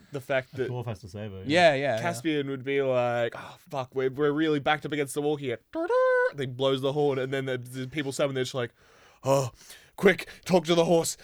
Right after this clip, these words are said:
Speaker 1: Horse, horse, where are we? What's going on?
Speaker 2: <laughs>
Speaker 1: Horse, you gotta tell me." <laughs>
Speaker 2: The
Speaker 3: Yeah.
Speaker 2: real problem is they're not
Speaker 3: Yeah.
Speaker 2: even summoned to Caspian. They're summoned just where the, back to their ki-, back to their kingdoms. Not even, like, together.
Speaker 3: Yeah.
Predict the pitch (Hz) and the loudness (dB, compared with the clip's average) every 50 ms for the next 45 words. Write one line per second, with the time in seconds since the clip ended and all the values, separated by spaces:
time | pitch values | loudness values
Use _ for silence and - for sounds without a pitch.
0 | - - _ - 180 180 175 170 - - - - - - - - - 180 170 151 | -20 -20 _ 4 6 6 6 6 4 2 0 0 -4 -12 -14 0 4 4 4 4
1 | - - 139 151 160 160 165 156 156 160 156 143 143 143 143 127 - - - - | 2 0 2 4 6 6 6 6 4 4 2 2 0 0 -2 -4 -8 -10 0 2
2 | 160 165 - - 185 180 180 180 175 170 165 165 - - - 208 208 175 214 214 | 2 2 4 6 6 8 8 8 8 6 6 4 2 0 -2 -2 -2 -2 -2 -2
3 | 180 226 240 - - - - - 175 180 180 - 202 208 180 - 202 202 214 214 | -2 -6 -8 -10 -16 -20 -2 4 6 6 6 4 0 0 4 6 6 6 6 2
4 | - - - 190 208 220 214 208 208 120 - - - - - - - - - - | 4 6 6 8 8 6 6 6 4 4 4 0 -6 -8 -8 -8 -8 -4 4 6
5 | 139 135 127 123 127 - 190 190 202 208 202 160 170 175 156 151 156 170 185 202 | 6 8 8 6 6 4 4 4 4 4 2 2 2 2 4 4 4 4 2 0
6 | 196 - 180 170 170 165 156 127 - - 151 147 151 147 143 - - _ - - | 0 2 2 2 2 2 -2 -4 -4 -2 0 0 0 0 -4 -10 -18 _ -2 0
7 | 131 131 - 170 165 147 127 - 151 147 147 139 127 135 - - - _ _ _ | 0 0 0 -4 -6 -6 0 0 0 0 0 -2 -4 -6 -8 -10 -18 _ _ _
8 | - 127 113 123 131 131 123 - _ _ - 147 151 135 - 139 127 - - 135 | -10 -2 0 0 0 0 -2 -8 _ _ -8 -8 -6 0 0 0 0 0 -2 0
9 | 139 131 - - - 143 - - 131 139 139 127 - 143 113 127 127 127 127 123 | 0 0 0 -2 -8 -10 -10 -8 -4 -2 -2 -2 -2 -6 -4 -2 0 0 0 -2
10 | 120 123 - _ - 131 135 151 151 123 160 190 202 175 160 147 135 - - - | -4 -6 -10 _ -10 -8 -8 -8 -4 -2 0 0 0 0 -2 -2 -4 -4 -6 -6
11 | 113 127 120 113 98 92 95 90 _ _ _ 123 123 123 | -4 -2 -2 -2 -4 -6 -10 -12 _ _ _ -6 -4 -2